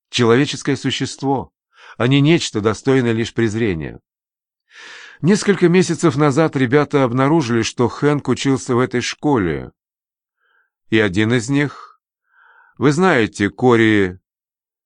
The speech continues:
Мистисайн? Я знаю ее семью, хорошие люди.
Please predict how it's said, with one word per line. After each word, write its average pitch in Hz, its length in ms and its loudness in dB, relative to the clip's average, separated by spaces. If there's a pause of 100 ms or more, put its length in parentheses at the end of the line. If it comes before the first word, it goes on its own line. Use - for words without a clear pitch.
(100)
Мистисайн? 85 920 -4 (1200)
Я 131 260 2
знаю 131 440 2
ее 127 220 4
семью, 113 480 2
хорошие 117 480 0
люди. 82 420 -2